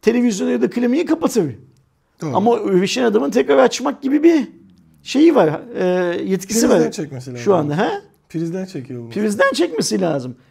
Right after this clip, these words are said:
Speaker 1: Evdeki modemi belki pi-, şeyden çekerek ancak
Speaker 2: Ha.
Speaker 1: kurtarabilir. E, prizden çekerek, kapatarak kurtarabilir. O yüzden söylemeye çalıştığım şey şu. Bu gibi safsata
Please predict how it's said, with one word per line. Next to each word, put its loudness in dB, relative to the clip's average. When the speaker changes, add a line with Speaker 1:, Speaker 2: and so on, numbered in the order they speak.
Speaker 1:
Evdeki 0
modemi 2
belki 2
pi-, -4
şeyden 0
çekerek -4
ancak -4
Speaker 2:
Ha. -8
Speaker 1:
kurtarabilir. -2
E, 0
prizden -2
çekerek, -6
kapatarak -6
kurtarabilir. -10
O 0
yüzden -2
söylemeye 0
çalıştığım -4
şey -6
şu. -6
Bu 0
gibi 0
safsata -2